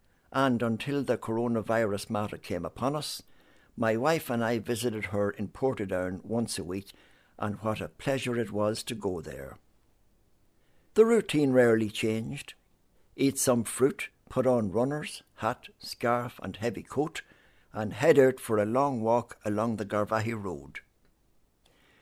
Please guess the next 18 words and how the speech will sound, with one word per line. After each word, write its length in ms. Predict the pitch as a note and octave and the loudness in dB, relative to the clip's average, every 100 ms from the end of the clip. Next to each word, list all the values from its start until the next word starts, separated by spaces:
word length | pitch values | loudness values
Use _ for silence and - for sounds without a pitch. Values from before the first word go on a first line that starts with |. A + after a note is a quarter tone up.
| _ | _
She 220 | - - C3+ | -6 0 2
linked 440 | C#3 F#3 E3 - | 4 2 0 -6
both 320 | A2+ C#3+ B2+ | 6 6 6
of 120 | - | 0
us, 300 | G2+ - - - - _ - | -8 -8 -10 -12 -20 _ -2
not 280 | C3 E3+ D#3 | 2 4 6
out 160 | C#3+ | 6
of 120 | C3+ | 6
necessity, 680 | B2+ B2 - C3+ - G2+ G#2 | 4 4 2 0 0 -4 -4
but 220 | F2 G#2+ G#2 | -4 -6 -4
for 180 | A2+ | -2
reassurance. 960 | G2+ A#2 - G#2+ - A#2 E2+ - - - _ _ _ _ _ _ _ _ _ _ _ - | 0 -2 -4 -6 -2 -2 -4 -10 -12 -12 _ _ _ _ _ _ _ _ _ _ _ 0
This 280 | D#3+ D#3 - | 2 2 -2
was 220 | A#2 - | -6 -4
followed 400 | - C3 A#2+ G#2 | 2 4 4 2
by 100 | G#2+ | -2
a 140 | G#2 | -2
stroll 560 | G2 - B2 A#2+ A2 | -6 -2 2 2 2